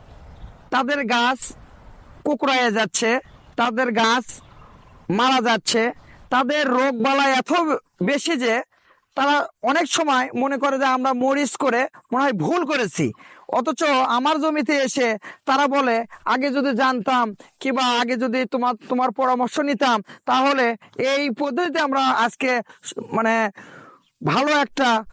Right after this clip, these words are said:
সুফল অর্জন, ভালো একটা অর্থ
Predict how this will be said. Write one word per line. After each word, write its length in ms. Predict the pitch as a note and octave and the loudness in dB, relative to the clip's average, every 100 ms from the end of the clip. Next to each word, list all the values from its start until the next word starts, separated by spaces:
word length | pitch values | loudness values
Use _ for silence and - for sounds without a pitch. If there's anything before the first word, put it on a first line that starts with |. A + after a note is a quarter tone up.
| - | -10
সুফল 540 | - - A#3+ E4+ D#4+ | -4 -2 0 0 2
অর্জন, 380 | D4+ C4 C4+ A3+ | 0 0 0 0
ভালো 240 | F3+ A#3+ C4+ | 0 2 2
একটা 480 | C4 - B3+ A#3 A3 - - - - _ - | 0 0 0 0 -2 -12 -20 -20 -20 _ -2
অর্থ 280 | A#3 - | -2 0